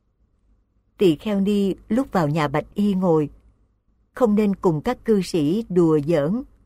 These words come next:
nói chuyện, cười lớn. Nếu có việc đáng cười, thì chỉ nên mỉm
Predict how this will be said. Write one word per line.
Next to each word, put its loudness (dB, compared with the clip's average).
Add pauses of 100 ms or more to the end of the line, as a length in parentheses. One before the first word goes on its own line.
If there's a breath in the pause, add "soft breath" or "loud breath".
(120)
nói -2
chuyện, -2 (280)
cười 2
lớn. -2 (1700)
Nếu 0
có -2
việc 0
đáng -4
cười, 0 (480)
thì 2
chỉ 0
nên 0
mỉm 0